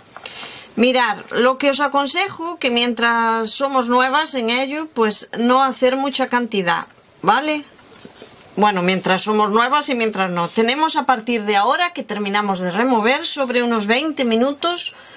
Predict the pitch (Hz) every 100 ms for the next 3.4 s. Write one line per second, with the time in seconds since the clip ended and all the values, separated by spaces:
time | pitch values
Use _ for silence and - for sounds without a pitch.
0 | - - - 233 247 294 294 247 208 202
1 | 214 220 262 254 - 196 196 180 190 185
2 | 196 233 262 226 196 185 156 180 170 147
3 | 180 269 339